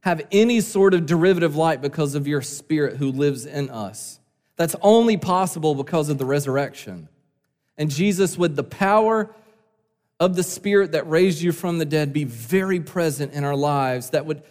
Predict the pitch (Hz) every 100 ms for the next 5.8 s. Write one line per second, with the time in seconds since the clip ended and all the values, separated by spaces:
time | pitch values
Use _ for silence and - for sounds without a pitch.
0 | _ - 175 156 170 165 - 202 220 196
1 | 208 185 175 156 143 - 151 113 - 175
2 | 156 165 165 139 - 208 214 170 139 -
3 | - _ _ _ - 180 214 214 - 175
4 | 156 147 - - _ _ _ _ - 214
5 | 214 165 - 160 110 123 110 107